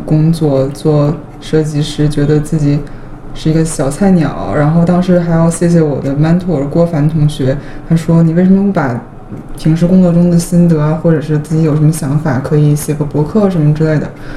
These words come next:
然后当时就想可以借助微信公众号这个平台，然后跟自己的亲朋好友分享一下自己工作的心得，同时也是激励自己不断的学习，不断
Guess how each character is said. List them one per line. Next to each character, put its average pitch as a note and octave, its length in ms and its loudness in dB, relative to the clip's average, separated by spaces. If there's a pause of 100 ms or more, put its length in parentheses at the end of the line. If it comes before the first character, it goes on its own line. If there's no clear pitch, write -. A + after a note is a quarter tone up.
(200)
然 E3 80 2
后 E3+ 100 4
当 E3+ 180 2
时 E3+ 80 4
就 E3+ 140 0
想 D3+ 340 -2 (440)
可 - 140 0
以 D#3+ 100 2
借 D#3+ 180 0
助 D#3 140 0
微 D#3+ 160 2
信 D#3 360 2
公 E3 180 2
众 E3 120 4
号 E3 280 0
这 D3+ 100 -2
个 D3 80 2
平 C#3+ 260 0
台， B2+ 320 0 (400)
然 C#3 120 -2
后 D3+ 120 2
跟 D#3+ 220 2
自 D#3+ 100 -4
己 D#3 120 2
的 D3 160 0 (260)
亲 - 220 0
朋 E3+ 180 4
好 D#3+ 180 -2
友 D3+ 200 0
分 F3 240 0
享 E3 240 -4
一 D#3+ 40 0
下 D#3 300 0 (240)
自 F#3+ 160 -2
己 E3 180 0
工 G3+ 140 2
作 G3+ 100 2
的 G3 60 2
心 G#3+ 240 2
得， F3+ 220 2
同 F3+ 200 2
时 F#3 140 2
也 D#3+ 160 2
是 E3 280 -2 (400)
激 G3 140 0
励 G3 120 2
自 E3+ 160 -2
己 D#3+ 120 0
不 D3 180 -2
断 E3+ 240 0
的 D#3+ 120 -2
学 D3+ 300 -2
习， D3+ 180 -2
不 D3 160 0
断 D#3 200 2